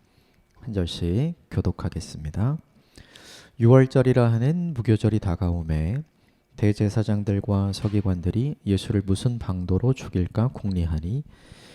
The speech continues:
이는 그들이 백성을 두려워함이더라. 열둘 중 하나인 가룟이라 부르는 유다에게 사탄이 들어가니, 이에 유다가 대제사장들과 성전 경비대장들에게 가서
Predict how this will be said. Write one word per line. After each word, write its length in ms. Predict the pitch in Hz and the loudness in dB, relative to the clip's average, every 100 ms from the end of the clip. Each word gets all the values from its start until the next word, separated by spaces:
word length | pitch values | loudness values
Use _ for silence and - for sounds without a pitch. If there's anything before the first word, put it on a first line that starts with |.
| - - | -18 -2
이는 180 | 123 | 0
그들이 280 | 120 117 120 | 2 2 2
백성을 580 | - 101 - 110 110 147 | 2 -2 0 2 2 0
두려워함이더라. 1000 | - 104 92 113 127 127 107 80 78 78 - _ _ _ _ _ - | 0 2 2 2 -4 -4 -4 -2 -2 -4 -8 _ _ _ _ _ 0
열둘 320 | 92 - 95 | 2 4 0
중 160 | 98 90 | 0 -2
하나인 500 | 95 92 92 139 165 - _ _ _ | 0 2 0 -2 -4 -10 _ _ _
가룟이라 720 | - 101 110 107 107 95 101 | 0 4 4 2 -4 -2 -2
부르는 420 | 95 101 90 87 | -2 -2 0 0
유다에게 840 | 85 85 82 80 78 80 80 120 143 | -2 -2 -2 -4 -4 -4 -2 -2 -4
사탄이 680 | - - - 113 104 139 165 | -10 -12 -4 -2 -2 -4 -4
들어가니, 580 | - 92 82 78 104 151 _ _ - - - - - | -2 -2 -2 -4 -6 -8 _ _ -20 -20 -20 -20 -6
이에 220 | 127 131 | 4 6
유다가 360 | 117 117 113 113 | 6 4 4 2
대제사장들과 1200 | - 110 104 101 101 101 95 92 90 90 90 90 | 2 0 2 0 0 -2 -4 -2 -2 0 0 0
성전 480 | - 123 120 113 110 | -4 -8 -6 -4 -4
경비대장들에게 1040 | - 101 101 104 95 - 90 87 87 95 | -4 -4 -2 -2 -2 -4 -6 -2 -2 -2
가서 420 | 92 80 - 92 | -4 -4 -4 -4